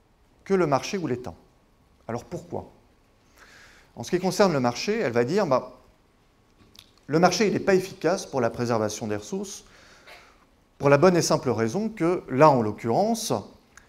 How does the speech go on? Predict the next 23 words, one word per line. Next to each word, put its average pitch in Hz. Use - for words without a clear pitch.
on 110
retrouve 151
cet 123
argument 113
de 101
Garrett 101
Hardin, 196
qui 208
est 156
celui 151
du 147
passager 147
clandestin. 110
C'est-à-dire 120
que -
les 139
propriétaires, 143
en 107
réalité, 101
vont 156
chercher 202
chacun 208
à 156